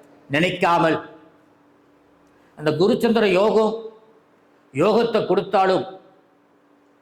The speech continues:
ஒரு அவயோகத்தை கொடுக்காமல் போகாது. அதனால்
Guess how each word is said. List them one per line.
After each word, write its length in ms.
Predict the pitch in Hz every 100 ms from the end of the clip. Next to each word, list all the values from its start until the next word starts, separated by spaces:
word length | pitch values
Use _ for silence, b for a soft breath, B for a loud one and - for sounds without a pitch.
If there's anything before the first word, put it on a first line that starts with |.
| -
ஒரு 120 | 151 156 139
அவயோகத்தை 500 | 180 226 214 208 180 -
கொடுக்காமல் 600 | 180 - 202 185 170 170 - -
போகாது. 420 | 175 160 160 151 139 - - 135
அதனால் 320 | 151 156 156